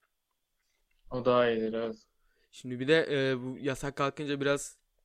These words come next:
Speaker 2: burada güzel koşabileceğim yerler de var. Biraz da koşulara başlayacağım işte.
Speaker 1: Hı.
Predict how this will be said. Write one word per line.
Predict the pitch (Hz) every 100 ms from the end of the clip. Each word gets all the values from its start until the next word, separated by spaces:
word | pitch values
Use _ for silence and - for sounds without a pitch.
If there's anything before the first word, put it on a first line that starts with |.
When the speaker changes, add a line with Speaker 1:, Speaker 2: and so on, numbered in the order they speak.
| -
Speaker 2:
burada | 120 131 -
güzel | 131 120 127
koşabileceğim | - 127 131 123 123 135 131
yerler | 127 127 131 127
de | 113
var. | 127 - _ _ -
Biraz | 107 113
da | 113
koşulara | - 123 - 120 117
başlayacağım | 104 - 107 104 101
işte. | - 151 165 _ _ _ _ _ - - - _
Speaker 1:
Hı. | -